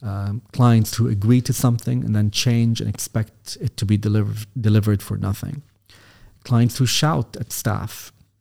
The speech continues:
And we find that to be rampant in our region and increasingly rampant in mo-,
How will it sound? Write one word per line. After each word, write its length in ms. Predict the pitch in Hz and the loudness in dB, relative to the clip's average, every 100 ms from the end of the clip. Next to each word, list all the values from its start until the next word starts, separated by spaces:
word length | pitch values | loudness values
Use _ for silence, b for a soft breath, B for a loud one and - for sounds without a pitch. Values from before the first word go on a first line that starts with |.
| _ _ | _ _
And 200 | 117 113 | 2 4
we 80 | 110 | 2
find 400 | - 131 127 123 | 2 2 4 4
that 220 | 123 127 | 0 -2
to 80 | - | -4
be 420 | 117 113 113 113 120 | -2 0 0 -2 0
rampant 880 | 120 139 143 - 107 110 - - _ _ _ _ 117 | 2 4 2 -2 -6 -8 -12 -20 _ _ _ _ -2
in 80 | |
our 140 | 110 104 | 0 2
region 520 | 101 104 - - 127 _ _ _ _ _ _ _ _ - | 0 -2 -4 -10 -12 _ _ _ _ _ _ _ _ 0
and 200 | 120 120 | 2 4
increasingly 840 | 127 - 156 151 131 110 110 113 - | 2 4 2 4 2 2 -2 -6 -2
rampant 560 | 117 113 107 117 113 | 2 2 2 0 0
in 200 | 120 117 | 0 2
mo-, 160 | 117 | 2